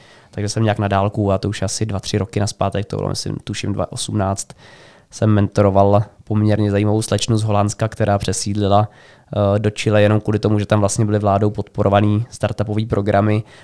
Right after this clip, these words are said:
a dneska sídlí, eh, ve Stockholmu ve Švédsku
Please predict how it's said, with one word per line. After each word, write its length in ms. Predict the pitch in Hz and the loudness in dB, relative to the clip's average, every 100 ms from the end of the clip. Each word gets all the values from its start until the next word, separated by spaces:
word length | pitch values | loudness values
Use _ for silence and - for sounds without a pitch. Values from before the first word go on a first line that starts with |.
| - | -8
a 80 | 101 | -4
dneska 320 | 107 - 113 | -2 -2 -4
sídlí, 760 | - 110 104 110 110 110 107 117 - | -2 -4 -2 0 2 2 0 -2 -6
eh, 40 | 95 98 98 95 101 | 0 2 2 0 -2
ve 120 | 104 | -4
Stockholmu 520 | 101 - 110 110 110 107 | -6 -4 0 2 2 2
ve 80 | |
Švédsku 580 | 98 107 104 - - 110 | 0 0 0 -2 -2 -4